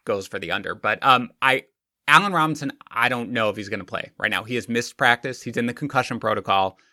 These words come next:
Uh, he has missed practice both days this week. If Allen Robinson doesn't play, who is, who is getting the ball other than David Montgomery? I mean, is it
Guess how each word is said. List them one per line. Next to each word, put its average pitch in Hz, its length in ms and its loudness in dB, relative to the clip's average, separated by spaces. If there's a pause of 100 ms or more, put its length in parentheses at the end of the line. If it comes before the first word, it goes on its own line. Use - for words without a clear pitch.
(200)
Uh, 107 140 2
he 110 160 -4
has 101 120 -2
missed 110 280 -6
practice 117 360 0
both 107 280 -4
days 113 220 0
this 104 140 -16
week. 104 180 -8 (340)
If 135 180 -10
Allen 185 300 6
Robinson 143 600 4
doesn't 107 440 -2
play, 95 400 -2 (400)
who 190 240 -2
is, 202 160 -4 (240)
who 185 160 -4
is 208 120 -8
getting 190 320 -2 (140)
the 175 100 -2
ball 180 440 2
other 160 240 0
than 170 160 -2
David 160 400 -2 (160)
Montgomery? 160 600 -2 (200)
I 123 80 -2
mean, 123 120 -2
is 113 100 -6
it 110 120 -6